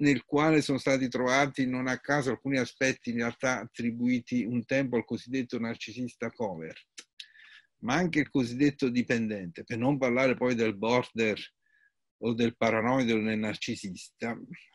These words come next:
può rimanere infastidito anche dai nostri interventi validanti. Cioè, come abbiamo detto, lui non si fida.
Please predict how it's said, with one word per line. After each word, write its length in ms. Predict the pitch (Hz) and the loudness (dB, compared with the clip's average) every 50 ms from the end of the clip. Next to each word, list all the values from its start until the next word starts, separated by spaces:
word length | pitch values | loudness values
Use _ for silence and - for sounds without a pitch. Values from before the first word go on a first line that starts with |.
| _ _ _ _ _ _ _ | _ _ _ _ _ _ _
può 400 | - 185 196 202 202 - - _ _ _ _ | 4 8 10 10 10 8 6 _ _ _ _
rimanere 560 | - 139 127 160 170 190 190 196 214 208 190 160 | -6 -2 0 0 2 2 4 4 4 6 6 6
infastidito 720 | 139 117 - 139 131 - - 160 160 175 190 185 170 135 | 4 4 2 0 0 0 0 -2 0 0 0 0 0 0
anche 260 | 113 131 143 147 139 | 0 0 2 2 4
dai 160 | 135 120 113 | 4 4 2
nostri 420 | 107 120 123 117 - - - 120 | 0 -2 -4 -4 -6 -6 -6 -4
interventi 600 | 113 104 - 117 104 95 101 113 117 107 - - | -4 -2 -2 -2 -2 -2 -2 -4 -4 -4 -6 -10
validanti. 720 | 104 101 95 95 98 98 110 104 92 - - - - _ _ _ | -8 -6 -6 -6 -6 -6 -6 -6 -8 -10 -14 -20 -20 _ _ _
Cioè, 260 | - 147 127 - - _ _ _ _ _ _ | -2 -2 -2 -2 -6 _ _ _ _ _ _
come 240 | _ - 143 151 156 | _ -6 -2 -2 0
abbiamo 300 | 151 147 160 165 185 185 | 0 0 0 2 2 4
detto, 560 | 160 151 160 151 151 - - - 156 151 - - | 6 8 8 6 6 2 0 2 4 4 4 2
lui 240 | 165 151 151 147 | 4 4 4 4
non 220 | 131 131 143 151 139 | 4 2 2 0 -2
si 180 | - - 123 | -2 -4 -4
fida. 480 | 110 - 147 131 104 90 90 85 73 | -4 -2 -2 -2 -2 -2 -4 -6 -6